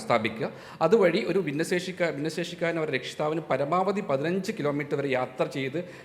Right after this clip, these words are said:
എത്താവുന്ന ഒരു കമ്മ്യൂണിറ്റി ബേസ്ഡ് ഡിസബിലിറ്റി മാനേജ്മെന്റ് സെന്റർ, അതിൻ്റെ വളരെ ബൃഹത്തായ ഒരു മോഡൽ ഇന്ന് സാമൂഹ്യ വകുപ്പിൻ്റെയും കാലിക്കറ്റ് യൂണിവേഴ്സിറ്റിയുടെയും സംയുക്ത ഫ്ലാഗ്ഷിപ്പ് പ്രോഗ്രാമായ സി ഡി എം ആർ പി പദ്ധതി മലപ്പുറം, കോഴിക്കോട്, കണ്ണൂർ ജില്ലയിൽ നടപ്പിലാക്കുന്നുണ്ട്.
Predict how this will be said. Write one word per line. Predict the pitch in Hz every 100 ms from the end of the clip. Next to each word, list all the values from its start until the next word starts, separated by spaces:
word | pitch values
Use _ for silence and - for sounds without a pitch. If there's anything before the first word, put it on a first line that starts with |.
| - 131
എത്താവുന്ന | 131 165 160 156 156
ഒരു | 151
കമ്മ്യൂണിറ്റി | 131 135 143 160 143
ബേസ്ഡ് | 151 120
ഡിസബിലിറ്റി | 135 127 147 135
മാനേജ്മെന്റ് | 127 131 127
സെന്റർ, | 202 - 226 - - - 156
അതിൻ്റെ | 185 202 151
വളരെ | 160 196 143
ബൃഹത്തായ | 139 165 185 170 170
ഒരു | 135
മോഡൽ | 131 135 180 127
ഇന്ന് | 139 139
സാമൂഹ്യ | 123 127 - 139
വകുപ്പിൻ്റെയും | 135 135 127 143 135
കാലിക്കറ്റ് | 120 127 135
യൂണിവേഴ്സിറ്റിയുടെയും | 135 131 131 127 131 160 - - - - -
സംയുക്ത | - 139 180 190 180
ഫ്ലാഗ്ഷിപ്പ് | 156 151 196
പ്രോഗ്രാമായ | 156 139 139 135 131
സി | 131 123
ഡി | 135
എം | 131
ആർ | 131
പി | 135
പദ്ധതി | 123 123 131 131
മലപ്പുറം, | 120 117 139 139
കോഴിക്കോട്, | 135 131 131 127 127
കണ്ണൂർ | 120 131 123
ജില്ലയിൽ | 131 139 170
നടപ്പിലാക്കുന്നുണ്ട്. | 123 117 143 127 120 110